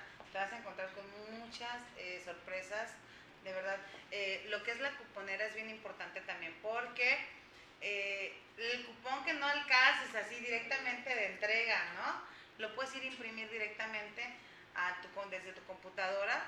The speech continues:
y, y vas a tener el beneficio también. Entonces es bien importante,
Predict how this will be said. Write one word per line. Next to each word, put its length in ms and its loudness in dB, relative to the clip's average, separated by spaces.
y, 80 -10
y 480 -8
vas 120 -2
a 80 -4
tener 200 0
el 160 -2
beneficio 380 -6
también. 300 -8
Entonces 260 -10
es 80 -12
bien 160 -2
importante, 500 -4